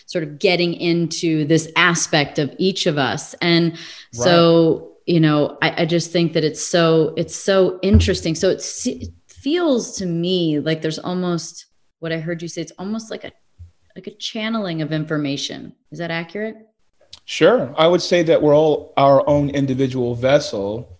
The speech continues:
Speaker 1: Yeah.
Speaker 2: um, for what is the, the collective, you know,
Speaker 1: Mm-hmm.
Speaker 2: and that's, and that's just it. And then any other stories that we tell ourselves to, uh, you know, separate us from the next person is just,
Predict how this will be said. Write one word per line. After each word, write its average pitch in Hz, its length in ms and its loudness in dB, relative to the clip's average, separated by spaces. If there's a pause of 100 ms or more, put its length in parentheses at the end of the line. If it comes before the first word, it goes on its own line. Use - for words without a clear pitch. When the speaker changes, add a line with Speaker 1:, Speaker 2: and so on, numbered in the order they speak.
Speaker 1:
Yeah. 127 240 -2
Speaker 2:
um, 113 120 -4
for 123 640 0
what 127 380 0
is 123 500 -2
the, 113 560 -6 (240)
the 123 80 -8
collective, - 640 -8 (380)
you 117 120 -12
know, 110 260 -8
Speaker 1:
Mm-hmm. 131 100 -10
Speaker 2:
and 107 120 -12
that's, 120 280 -12
and 113 160 -10
that's 120 220 -8
just 113 280 -8
it. 123 260 -4
And 107 100 -8
then 110 180 -10
any 143 220 0
other 139 180 0
stories 120 400 -6
that 120 140 -4
we 117 100 -6
tell 120 260 -6
ourselves 113 580 -4 (500)
to, 117 320 -4
uh, 104 380 -4 (100)
you 110 240 -6
know, 107 140 -10
separate 113 580 -4
us 110 160 -4
from 110 180 -6
the 107 60 -6
next 104 240 -10
person 127 380 -8
is 98 180 -10
just, - 440 -12